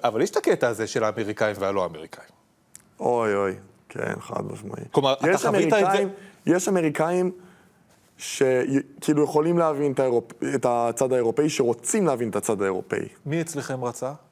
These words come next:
Speaker 2: אה,
Speaker 1: קוז.
Speaker 2: קוז. קוז מאוד אוהב את אירופה, גם הוא מטייל המון באירופה. אז הוא מאוד מאוד אוהב.
Speaker 1: אבל כזה, ברדלי ביל לא הבין מה אתם רוצים אחר.
Speaker 2: לא, לא. אה, אנטוני גיל ששיחק ביורוליג.
Speaker 1: אוקיי, לא נחשב.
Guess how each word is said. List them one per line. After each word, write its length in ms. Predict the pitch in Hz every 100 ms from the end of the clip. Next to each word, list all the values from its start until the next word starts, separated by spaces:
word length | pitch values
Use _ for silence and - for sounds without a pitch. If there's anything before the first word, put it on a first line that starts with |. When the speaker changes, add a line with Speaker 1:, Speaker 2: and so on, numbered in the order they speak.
| _ _ -
Speaker 2:
אה, 60 | 117 110 107 107 104 104
Speaker 1:
קוז. 200 | 104 -
Speaker 2:
קוז. 440 | - 117 117 127 - _ _ _ _ _ _ -
קוז 240 | - 131
מאוד 240 | 120 120 120
אוהב 160 | 123
את 120 | 110 104
אירופה, 260 | 110 113
גם 80 | 104
הוא 80 | 101
מטייל 320 | 95 107 110
המון 300 | 101 110 107
באירופה. 400 | 98 92 104 98 - _ _ _ _
אז 160 | 98 101
הוא 80 | 104
מאוד 220 | 110 110
מאוד 140 | 107
אוהב. 280 | 98 98 113 131 -
Speaker 1:
אבל 160 | - 170
כזה, 400 | 170 151 156 135
ברדלי 340 | 143 165 156
ביל 200 | 156 160
לא 100 | 170
הבין 160 | 156 135
מה 80 |
אתם 140 | 113 117
רוצים 300 | 107 - -
אחר. 140 | 98
Speaker 2:
לא, 400 | 123 127 127 127 131 - _ _ _ -
לא. 260 | 107 107 110 _ _ _ _ _ -
אה, 40 | 104 101 101 101 101
אנטוני 260 | 131 160 147
גיל 100 | 156
ששיחק 380 | 143 - 110 104
ביורוליג. 500 | 107 120 110 107 -
Speaker 1:
אוקיי, 340 | 240 - 107
לא 120 | 110 131
נחשב. 360 | 117 - 90